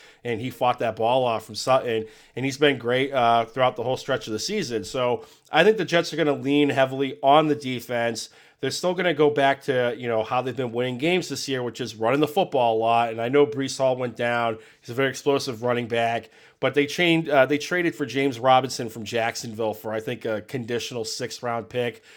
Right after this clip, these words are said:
that might, uh, turn into a fifth rounder, depending on what, you know, conditions are met, uh, for that pick to move up. But, you know, you have him, you got Michael Carter. Um, I, I think this is a very live dog, and, uh,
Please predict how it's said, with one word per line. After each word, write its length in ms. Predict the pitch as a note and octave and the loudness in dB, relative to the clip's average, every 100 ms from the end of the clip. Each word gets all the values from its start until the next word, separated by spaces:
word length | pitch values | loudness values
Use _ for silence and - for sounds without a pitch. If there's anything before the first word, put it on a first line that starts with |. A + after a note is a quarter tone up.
| - - | -10 -2
that 160 | B2 | -2
might, 240 | A2+ A#2 A#2 | 0 -2 -2
uh, 460 | A#2 A2 A2+ A2+ A2 | -2 0 0 -2 -6
turn 200 | - A#2+ | -4 -2
into 120 | A2 | -2
a 80 | G#2 | -4
fifth 300 | - B2+ - | -4 -4 -2
rounder, 240 | A#2+ A2+ A2 | -4 -4 -4
depending 420 | G#2+ A#2+ A2+ G#2+ | -6 -4 -4 -4
on 180 | G2+ G2+ | -6 -6
what, 200 | A2 A2+ | -8 -8
you 100 | A#2 | -10
know, 180 | G#2+ G2 _ _ - | -8 -10 _ _ -6
conditions 640 | D3+ C3+ B2+ - C3+ A#2 | -4 -2 -4 -4 -6 -4
are 100 | A#2 | -4
met, 380 | G#2+ A#2+ B2+ - | -4 -4 -4 -4
uh, 220 | A#2 A2 | -4 -2
for 160 | - | -4
that 240 | A#2 A2 A2 | -4 -4 -6
pick 180 | B2 - | -8 -8
to 100 | G#2 | -8
move 280 | G#2+ G2+ | -6 -4
up. 260 | G#2+ D3 - _ - _ - | 0 0 -2 _ -20 _ -4
But, 240 | C3 A#2+ | -2 -2
you 100 | A#2+ | -4
know, 60 | G#2+ | -4
you 160 | A2 | -2
have 180 | C3 C#3+ | 0 0
him, 480 | B2 C#3 C#3+ D3 C#3 - - | 0 2 4 2 0 -10 -6
you 60 | B2 | 2
got 200 | C#3 C3 | 2 2
Michael 240 | C3+ C3 | 0 -2
Carter. 760 | - C3+ C3+ C3+ C3+ C3+ E2 | 2 4 4 4 2 0 -2
Um, 480 | A#2 A2+ A2+ A2 A2+ - A2+ - | 0 2 4 2 -2 -12 -20 -6
I, 300 | C3 C3+ C3+ | -4 0 0
I 20 | |
think 200 | C3+ D3 | 2 0
this 160 | D3 D3 | 0 -6
is 120 | B2+ | -8
a 40 | A2+ | -4
very 280 | B2+ C3 | -2 0
live 420 | B2 A#2+ B2 B2+ A2 | 0 2 2 0 -2
dog, 480 | A2 A#2 C#3 D3 - | 0 2 2 0 -4
and, 260 | A2+ A2+ A2+ | -2 0 0
uh, 380 | A2 G#2+ A2 | 0 -2 -4